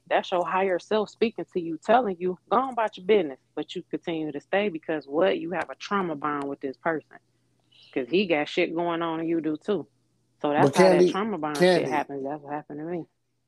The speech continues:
Speaker 1: Mm-hmm.
Speaker 2: Candy, on, on top of that, it's, it's, um, it's unstable, m-,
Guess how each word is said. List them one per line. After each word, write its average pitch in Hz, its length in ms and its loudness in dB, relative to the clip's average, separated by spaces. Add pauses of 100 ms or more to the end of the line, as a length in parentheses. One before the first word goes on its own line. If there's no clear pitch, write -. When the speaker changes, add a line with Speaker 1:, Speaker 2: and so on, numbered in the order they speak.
(200)
Speaker 1:
Mm-hmm. 170 140 -2
Speaker 2:
Candy, 147 240 0
on, 147 240 -2 (120)
on 143 280 -2
top 160 360 2
of 147 80 0
that, 131 280 0 (760)
it's, - 380 -6 (100)
it's, 156 260 2
um, 139 500 -4 (1000)
it's 175 260 2
unstable, 160 1040 0 (220)
m-, 135 200 -2